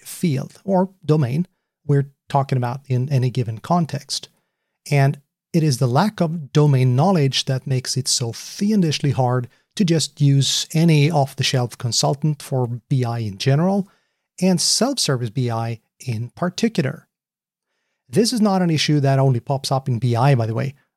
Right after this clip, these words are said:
Um, the concept of domain knowledge is absolute key in just about anything we do in I T. I'm, I'm sure you are more than aware,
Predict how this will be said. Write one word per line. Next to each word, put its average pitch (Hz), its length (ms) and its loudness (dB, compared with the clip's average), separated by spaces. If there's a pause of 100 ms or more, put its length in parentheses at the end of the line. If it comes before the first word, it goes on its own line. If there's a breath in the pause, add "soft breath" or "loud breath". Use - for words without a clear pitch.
Um, 123 260 -4 (580)
the 151 320 4
concept 180 500 -2
of 139 100 0
domain 135 300 4
knowledge 131 340 2
is 120 260 -2
absolute 143 600 0
key 135 320 0
in 120 140 0
just 123 260 0
about 117 260 -2 (360)
anything 135 520 2
we 117 140 0
do 117 220 0
in 117 80 0
I 110 160 -2
T. - 200 0
I'm, 120 240 0
I'm 143 120 4
sure 135 420 2 (460 soft breath)
you 131 300 2
are 127 120 2
more 131 360 4
than 120 260 0
aware, 113 460 0